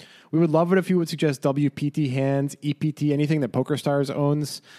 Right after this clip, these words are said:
um, Aussie Millions, old Full Tilt Million Dollar Cash Game. All of those things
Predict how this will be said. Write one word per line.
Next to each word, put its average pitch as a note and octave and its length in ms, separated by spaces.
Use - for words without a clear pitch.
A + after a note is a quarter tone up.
um, A#2 460
Aussie C#3+ 320
Millions, C3+ 680
old D3+ 260
Full D3+ 180
Tilt D3 180
Million C3 220
Dollar A#2+ 180
Cash C3+ 320
Game. C#3 300
All F3+ 140
of F#3 60
those F#3+ 200
things E3+ 360